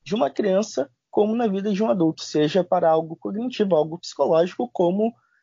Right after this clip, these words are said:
é, para, né, o bem-estar ali, pra, enfim, ah, que a pessoa tenha uma vida um pouco mais saudável, uma vida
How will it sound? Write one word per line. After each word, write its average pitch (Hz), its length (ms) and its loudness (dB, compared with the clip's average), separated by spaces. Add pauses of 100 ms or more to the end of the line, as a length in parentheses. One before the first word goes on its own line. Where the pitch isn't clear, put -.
(140)
é, 196 460 6
para, 196 480 2 (100)
né, 165 220 0
o 190 100 2
bem-estar 196 680 0
ali, 156 260 -4
pra, 147 420 2 (260)
enfim, 170 500 -2 (540)
ah, 156 320 6
que - 80 0
a 175 60 2
pessoa 180 300 -2
tenha 202 120 0
uma 202 140 0
vida 160 160 0
um 190 80 -2
pouco 175 280 -2
mais 175 200 -4
saudável, 147 640 0
uma 127 160 -6
vida 143 460 0